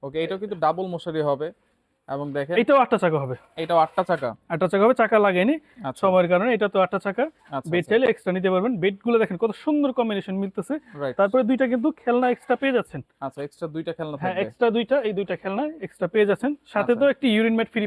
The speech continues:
Speaker 2: পাচ্ছেনই।
Speaker 1: ইউরিন ম্যাট কিন্তু
Speaker 2: হ্যাঁ।
Speaker 1: ফ্রি।
Speaker 2: এই এরকম ইউরিন ম্যাট ফ্রি পাচ্ছেন, কালার মিলিয়ে মিলিয়ে আমরা ইউরিন ম্যাট
Speaker 1: প্রত্যেকটা
Speaker 2: গুলো
Speaker 1: দোলনার সাথে,
Speaker 2: প্রত্যেকটা
Speaker 1: প্রত্যেকটা
Speaker 2: দোলনার
Speaker 1: দোলনার
Speaker 2: সাথে
Speaker 1: সাথে
Speaker 2: ইউরিন ম্যাট ফ্রি পাচ্ছেন।
Speaker 1: ইউরিন ম্যাট
Speaker 2: ইউরিন
Speaker 1: ফ্রি
Speaker 2: ম্যাট,
Speaker 1: থাকবে।
Speaker 2: ইউরিন ম্যাট দিয়ে দিব।
Speaker 1: আচ্ছা, ডেলিভারি চার্জটা কিন্তু ফ্রি থাকবে। এই ডিজাইনটার প্রাইস কত দিচ্ছেন ভাই?
Speaker 2: এটা দিচ্ছি পাঁচ হাজার টাকা।
Speaker 1: পাঁচ হাজার।
Speaker 2: পাঁচ হাজার টাকা।
Speaker 1: আচ্ছা, পাঁচ হাজার টাকায়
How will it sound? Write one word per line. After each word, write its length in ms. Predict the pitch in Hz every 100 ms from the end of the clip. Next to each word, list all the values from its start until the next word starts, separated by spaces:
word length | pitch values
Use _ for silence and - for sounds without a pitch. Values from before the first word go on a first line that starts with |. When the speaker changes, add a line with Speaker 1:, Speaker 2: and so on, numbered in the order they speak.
| 196
Speaker 2:
পাচ্ছেনই। 360 | 147 - 254 320
Speaker 1:
ইউরিন 220 | 202 233 226
ম্যাট 120 | 214
কিন্তু 160 | 226 190
Speaker 2:
হ্যাঁ। 120 | 147 -
Speaker 1:
ফ্রি। 120 | 160 110 - 226
Speaker 2:
এই 60 | 240
এরকম 260 | 240 247 233 240 208
ইউরিন 200 | 214 226
ম্যাট 100 | 220 -
ফ্রি 100 | 226
পাচ্ছেন, 200 | 220 311 294
কালার 200 | 208 208 208
মিলিয়ে 200 | 208 196
মিলিয়ে 160 | 214 247
আমরা 140 | 240 269
ইউরিন 200 | 202 214
ম্যাট 100 | 190 175
Speaker 1:
প্রত্যেকটা 160 | 233
Speaker 2:
গুলো 40 | 214
Speaker 1:
দোলনার 260 | 202 180 -
সাথে, 160 | 135
Speaker 2:
প্রত্যেকটা 140 | 127 -
Speaker 1:
প্রত্যেকটা 320 | 226 220 208
Speaker 2:
দোলনার 160 | 190 202
Speaker 1:
দোলনার 140 | 208
Speaker 2:
সাথে 140 | 233 240
Speaker 1:
সাথে 80 |
Speaker 2:
ইউরিন 180 | 202 196
ম্যাট 100 | 196 -
ফ্রি 100 | 214 214
পাচ্ছেন। 200 | 220 320
Speaker 1:
ইউরিন 200 | 160 147 135
ম্যাট 100 | 123 202
Speaker 2:
ইউরিন 140 | 196
Speaker 1:
ফ্রি 20 | 190
Speaker 2:
ম্যাট, 100 | 190
Speaker 1:
থাকবে। 100 | 202
Speaker 2:
ইউরিন 180 | 208 190
ম্যাট 120 | 170
দিয়ে 100 | 175 156
দিব। 100 | 143 139 -
Speaker 1:
আচ্ছা, 140 | 123 127 151
ডেলিভারি 300 | 196 214 202
চার্জটা 220 | 208 - 214
কিন্তু 120 | 208 -
ফ্রি 80 | 214
থাকবে। 180 | 202 185 226 220
এই 60 | 220
ডিজাইনটার 320 | 233 226 220 208
প্রাইস 160 | 180 -
কত 100 | 156
দিচ্ছেন 200 | 131 - 120
ভাই? 100 | 110 - -
Speaker 2:
এটা 100 | 226 214
দিচ্ছি 160 | 214 226
পাঁচ 100 | 226 190
হাজার 160 | 165 165
টাকা। 160 | 135 - _ _ 156
Speaker 1:
পাঁচ 120 | 147 139
হাজার। 160 | 120 107
Speaker 2:
পাঁচ 100 | 185 175
হাজার 160 | 151 143
টাকা। 140 | 131 - -
Speaker 1:
আচ্ছা, 160 | 123 120
পাঁচ 100 | 127 -
হাজার 160 | 147 -
টাকায় 200 | 160 190